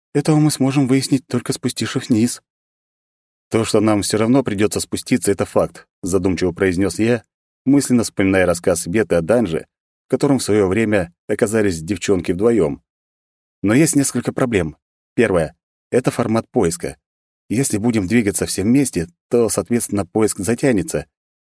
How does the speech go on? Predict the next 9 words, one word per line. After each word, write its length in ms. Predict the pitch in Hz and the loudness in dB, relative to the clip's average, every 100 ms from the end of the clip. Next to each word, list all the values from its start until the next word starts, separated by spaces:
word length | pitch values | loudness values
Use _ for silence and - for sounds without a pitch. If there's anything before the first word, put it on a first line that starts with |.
| _ | _
а 100 | 82 | 0
если 280 | 101 101 92 | 0 0 0
разделимся, 580 | 98 107 135 123 113 98 | 0 2 2 2 0 -4
то 100 | 104 | -2
рискуем 380 | 101 - 123 | -4 0 0
попасть 280 | 104 90 104 | 0 -2 -2
в 20 | |
засаду. 460 | 113 - 95 71 - _ _ _ | -2 0 0 -2 -8 _ _ _
Вторая. 460 | - 240 233 78 - | -4 0 0 0 -4